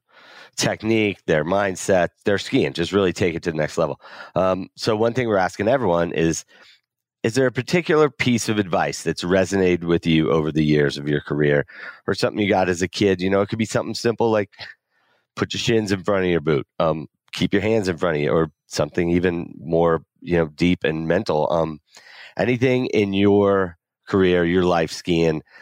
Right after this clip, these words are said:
that you still find yourself repeating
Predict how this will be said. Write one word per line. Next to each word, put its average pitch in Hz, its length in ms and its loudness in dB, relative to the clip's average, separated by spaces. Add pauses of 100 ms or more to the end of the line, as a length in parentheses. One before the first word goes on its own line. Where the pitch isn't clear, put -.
(360)
that 85 200 0 (320)
you 110 200 2
still 127 300 0
find 107 240 0
yourself 95 360 0 (240)
repeating 87 720 0